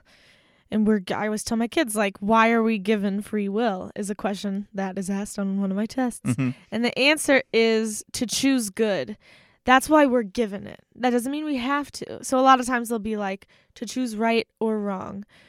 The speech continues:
Speaker 1: But that's not the purpose of us being given it. And so I think Lent is just a good opportunity to kind of, like, um, for lack of a better term, train ourselves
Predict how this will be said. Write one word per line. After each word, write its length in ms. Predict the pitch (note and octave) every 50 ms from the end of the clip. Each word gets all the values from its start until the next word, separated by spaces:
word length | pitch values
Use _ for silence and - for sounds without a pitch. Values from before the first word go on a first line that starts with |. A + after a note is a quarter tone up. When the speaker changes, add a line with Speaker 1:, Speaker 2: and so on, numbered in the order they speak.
| _ _ -
Speaker 1:
But 120 | - A#3 G#3+
that's 220 | B3+ B3 - -
not 180 | A#3+ A#3+ A#3+ A3+
the 100 | B3 G#3
purpose 400 | - - G#3+ G#3 - A3 - -
of 100 | G#3+ G3
us 160 | G#3 G3+ -
being 300 | - - G3+ G3+ F#3+ G3
given 280 | F#3 - - G3 F#3+ G3
it. 140 | G3+ - - _
And 120 | A3 G#3+
so 80 | - A3+
I 80 | A3
think 240 | G#3+ - A3+ G#3+ G3+
Lent 260 | G#3 G#3 G#3 A3 B3 -
is 100 | B3 G3+
just 180 | - A3 -
a 60 | - G3+
good 160 | F#3+ G#3 G3
opportunity 500 | F3+ - - G3+ - A3+ G#3+ G#3+ G#3 G3+
to 140 | G3 - G#3
kind 240 | - A3 G#3 G3
of, 100 | G3 F#3+
like, 260 | G3+ G3 F#3+ - - -
um, 360 | - - - - G#3 G#3+ A3 _ _ _ _ _ _ _ - - _ _ _ _ _ _ _ _ _
for 100 | - A#3+
lack 200 | A#3 A3+ A3 A3
of 80 | A3
a 20 | G3+
better 220 | F#3+ G#3 G3 G3
term, 260 | F#3+ - A3+ A3 G#3
train 340 | G#3 - - A3+ G#3 G3+ G3+
ourselves 760 | F#3+ E3+ F#3 G3+ - - G3 F#3 F#3 F#3+ F#3+ G#3 - - -